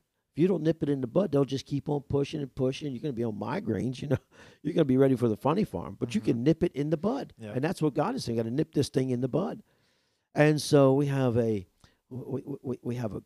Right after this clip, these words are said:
Speaker 1: cuckoo clock, you know, we got from Germany years ago. We brought it back as a gift. Funny thing, you
Speaker 2: Yeah,
Speaker 1: can't,
Speaker 2: right.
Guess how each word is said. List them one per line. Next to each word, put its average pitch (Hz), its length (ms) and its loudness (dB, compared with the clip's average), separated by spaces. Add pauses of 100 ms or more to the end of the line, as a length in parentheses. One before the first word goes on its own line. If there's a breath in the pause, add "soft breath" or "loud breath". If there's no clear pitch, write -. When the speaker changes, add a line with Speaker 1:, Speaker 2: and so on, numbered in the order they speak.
Speaker 1:
cuckoo 160 420 6
clock, - 460 -2
you 107 100 2
know, 104 160 2
we 113 140 4
got 107 200 0
from 107 160 -6
Germany 113 420 2
years 120 420 0
ago. 107 240 0
We 104 120 -2
brought 113 280 2
it 98 100 -6
back 110 240 -6
as 87 140 -8
a - 60 -12
gift. - 440 -4
Funny 123 220 -2
thing, 123 260 -2
you 98 80 -4
Speaker 2:
Yeah, 147 100 -4
Speaker 1:
can't, 127 120 0
Speaker 2:
right. 123 140 -8